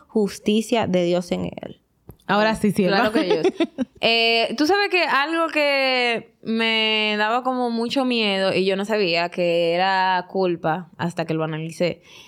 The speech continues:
Speaker 3: era el hecho, cuando empezamos el podcast, eh, yo decía, "Mierkina,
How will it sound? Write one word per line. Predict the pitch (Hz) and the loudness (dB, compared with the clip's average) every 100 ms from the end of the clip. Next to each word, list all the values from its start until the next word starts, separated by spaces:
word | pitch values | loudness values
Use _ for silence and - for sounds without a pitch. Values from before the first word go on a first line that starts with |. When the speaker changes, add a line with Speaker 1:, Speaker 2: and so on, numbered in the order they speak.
| - _ | -20 _
Speaker 3:
era | - 185 196 208 214 220 214 208 | -2 0 2 2 2 2 2 2
el | 208 208 | 2 2
hecho, | 226 226 | 0 -2
cuando | 214 220 208 | 0 -2 0
empezamos | 202 202 208 254 | -2 0 0 0
el | |
podcast, | 247 180 175 170 180 - _ _ _ - _ _ _ _ _ _ | -2 -4 -2 -4 -4 -20 _ _ _ -14 _ _ _ _ _ _
eh, | 208 208 214 214 214 208 208 | 0 2 2 2 2 2 2
yo | 214 233 | 2 0
decía, | 254 254 220 | 0 0 0
"Mierkina, | 220 208 196 180 170 | 0 0 0 0 -4